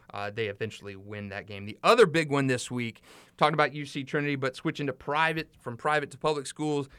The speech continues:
Creekside and Bartram Trail, uh, another game that,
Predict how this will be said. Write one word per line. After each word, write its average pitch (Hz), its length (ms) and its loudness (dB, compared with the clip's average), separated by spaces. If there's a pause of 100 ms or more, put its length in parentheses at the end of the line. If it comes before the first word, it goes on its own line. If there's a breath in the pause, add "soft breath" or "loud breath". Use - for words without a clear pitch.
(220 soft breath)
Creekside 175 560 -4
and 127 120 -6
Bartram 135 360 -4
Trail, 147 540 2 (260 soft breath)
uh, 113 280 -2 (100)
another 131 320 0
game 131 400 -2
that, 113 220 -2